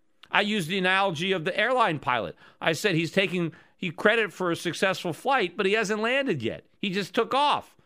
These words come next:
All right, but the hard part is landing, uh, and he doesn't know how to do it. So I've been, I've had all kinds of metaphors that I've used to describe this situation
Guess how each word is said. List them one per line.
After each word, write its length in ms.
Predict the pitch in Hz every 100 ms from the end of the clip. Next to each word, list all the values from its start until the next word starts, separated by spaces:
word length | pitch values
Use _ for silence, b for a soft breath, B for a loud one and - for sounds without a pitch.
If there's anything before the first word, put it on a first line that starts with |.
| b
All 140 | 247 220
right, 160 | 156
but 120 | 202
the 140 | 214 180
hard 260 | 254 277
part 260 | 185 185 180
is 140 | 170
landing, 640 | 165 247 294 233 127 117 151 B B B B B
uh, 180 | 165 165 170
and 200 | 190 185
he 140 | 190 262
doesn't 220 | 196 196
know 100 | 190
how 100 | 202
to 80 | 180
do 240 | 202 277
it. 180 | 139 - B B
So 120 | 190
I've 120 | 240
been, 160 | 254 185 170
I've 200 | 247 233
had 140 | 233
all 160 | 254 226
kinds 320 | 254 294 220
of 80 | 185
metaphors 580 | 175 156 - 151 151 151
that 80 |
I've 180 | 147 135
used 520 | 180 285 175 151 147 b b
to 60 | 160
describe 460 | 160 - 233 208
this 160 | 185 170
situation 840 | 196 160 180 240 277 - 151 151